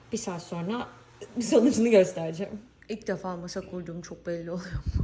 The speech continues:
<laughs> Şu ortadaki şey çok saçma oldu. Bu ne bunun adı?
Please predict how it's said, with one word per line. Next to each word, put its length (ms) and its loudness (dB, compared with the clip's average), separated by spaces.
<laughs> 800 -16
Şu 180 -4
ortadaki 460 -2
şey 180 0
çok 220 -2
saçma 420 -4
oldu. 440 -8
Bu 300 -2
ne 220 -4
bunun 200 -6
adı? 400 -8